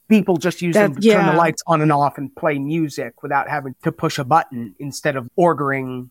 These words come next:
Speaker 1: toilet paper or whatever.
Speaker 2: And what's so interesting, you're right, I had forgotten that those devices were being sold as a loss leader by those companies.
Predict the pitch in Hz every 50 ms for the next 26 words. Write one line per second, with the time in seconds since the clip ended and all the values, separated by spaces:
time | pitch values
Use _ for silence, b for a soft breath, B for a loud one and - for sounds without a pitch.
0 | _ _ - - 170 143 127 117 - - 120 117 - - 90 90 110 98 104 120
1 | 101 101 - _ _ _ _ _ _ _ _ _ - - - _ _ _ _ _
2 | _ _ _ _ _ _ _ _ _ _ B B B B B B B B 233 240
3 | 233 220 - 202 233 233 233 - - 254 233 220 - - 220 214 - 247 226 -
4 | - - - 208 190 220 208 190 233 233 202 170 180 180 175 - 208 185 196 185
5 | 208 214 208 190 180 160 165 180 175 170 190 170 165 156 170 196 180 - 180 165
6 | 151 156 156 - 185 170 165 151 - 160 147 151 151 156 160 180 - - - 165
7 | 160 156 143 - - 147 139 147 147 143 - - - 160 170 - 151 143 135 127
8 | 147 156 -